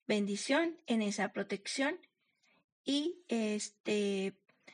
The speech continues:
pues, primeramente, Adoní, continuamos con otra emisión en este, en este recuento. Eh, la próxima semana, próximo miércoles a las siete de la noche,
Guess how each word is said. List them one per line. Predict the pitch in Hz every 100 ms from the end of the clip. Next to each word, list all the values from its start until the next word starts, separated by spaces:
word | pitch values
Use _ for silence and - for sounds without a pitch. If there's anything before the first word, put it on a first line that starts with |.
| - - _
pues, | - 220 220 -
primeramente, | 233 233 240 262 269 262
Adoní, | 262 247 247 269 294 294 - _ _
continuamos | 220 220 220 214 208 226
con | - 214
otra | 202 190 220 214 208 - _ _ _ _
emisión | 233 226 208 - 208 269 466
en | - 208
este, | 208 202 - 220 220 202 185 185 _ _ _ _ - - _ - -
en | 233 226
este | 220 240
recuento. | 226 220 233 220 - 440 - - _ _ _ _ _ _ _ _ _ _ -
Eh, | 247 233 226 220 220
la | 220 220
próxima | 208 - 220
semana, | 226 233 233 254 269 294 - _ _
próximo | 226 226 233 233
miércoles | 226 226 220 233 226 233 -
a | - 208
las | 202
siete | 214 202 208
de |
la | 202
noche, | 196 185 -